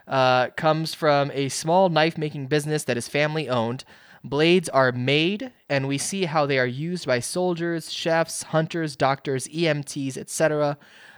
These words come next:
The people who have to use them for a living, um, what the?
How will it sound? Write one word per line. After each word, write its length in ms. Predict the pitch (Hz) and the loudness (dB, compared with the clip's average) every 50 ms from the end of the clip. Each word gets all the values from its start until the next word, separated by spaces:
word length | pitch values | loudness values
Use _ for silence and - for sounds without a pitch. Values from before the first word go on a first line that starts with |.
| - - | -16 -6
The 80 | - 175 | -6 -6
people 400 | - - 190 190 - 196 180 165 | -4 -4 -6 -4 -2 0 0 0
who 140 | 170 170 165 | 2 2 4
have 180 | 160 160 156 | 4 2 2
to 120 | - - 127 | 0 -10 -10
use 360 | 127 147 202 262 254 175 139 | -6 -6 -4 -4 -4 -4 -2
them 320 | 131 123 117 117 120 117 - | 0 0 0 -2 -6 -10 -14
for 240 | - - 143 135 | -10 -6 -4 -2
a 60 | 127 123 | -2 -2
living, 460 | 123 123 117 123 123 120 123 127 135 _ _ _ _ _ _ _ _ _ - | -2 -2 -2 -2 -4 -4 -6 -8 -10 _ _ _ _ _ _ _ _ _ -4
um, 480 | 131 127 123 120 120 117 117 113 123 - _ _ _ _ _ _ _ _ _ _ _ _ _ _ _ _ _ _ _ _ _ _ _ _ - | -2 0 0 2 0 0 -2 -4 -8 -16 _ _ _ _ _ _ _ _ _ _ _ _ _ _ _ _ _ _ _ _ _ _ _ _ -14
what 280 | 123 117 151 - _ _ | -12 -10 -10 -12 _ _
the? 140 | - - | -18 -18